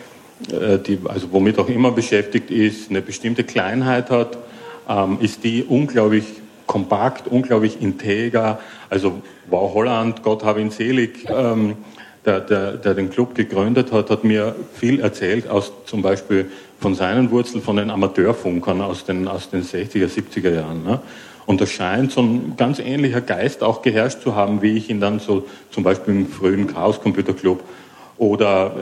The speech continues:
ähm, so in den Anfängen von, von Punk und Neuer Deutscher Welle in den, bei den, bei dieser ganzen Independent, äh, Bewegung, die ganzen Independent Labels und so weiter, also so eine Art von Nachbarschaftshilfe und so weiter und so fort.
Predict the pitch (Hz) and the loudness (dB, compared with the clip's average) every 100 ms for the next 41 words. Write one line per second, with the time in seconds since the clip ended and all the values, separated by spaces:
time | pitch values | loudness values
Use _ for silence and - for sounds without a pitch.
0 | 113 127 - 202 101 214 - 104 110 - | -2 -2 -2 -2 0 0 0 0 0 0
1 | 101 101 101 101 101 107 101 95 110 104 | -2 -2 0 -2 0 0 0 0 0 0
2 | - 95 104 107 110 104 101 95 98 95 | 0 -2 0 0 0 2 2 2 2 2
3 | 95 90 95 98 95 92 92 95 90 92 | 2 2 2 2 0 0 0 0 0 0
4 | 90 - - - - - 90 87 98 95 | -2 -8 -20 -20 -8 -2 0 0 0 0
5 | 92 107 98 95 92 90 101 98 98 - | 0 2 2 2 2 0 0 0 0 -2
6 | 131 113 104 110 104 98 90 90 95 92 | -4 -2 -2 -2 0 2 4 2 2 0
7 | - - - - - 95 92 92 104 92 | -2 -10 -20 -20 -12 -2 -2 0 0 0
8 | 95 92 98 104 98 92 90 107 92 95 | 0 0 0 0 2 2 0 -4 0 2
9 | 90 90 92 104 - 92 101 95 98 - | 2 2 0 0 -4 -2 -2 0 -2 0
10 | 101 92 87 - - - - 92 104 - | -2 0 -2 -8 -18 -12 -4 -4 -2 -2
11 | 104 101 - - 95 95 95 98 92 92 | 0 -2 -2 0 0 0 0 2 2 0
12 | 104 92 98 87 85 92 85 - - 87 | -2 0 0 0 0 -2 -4 -4 -2 0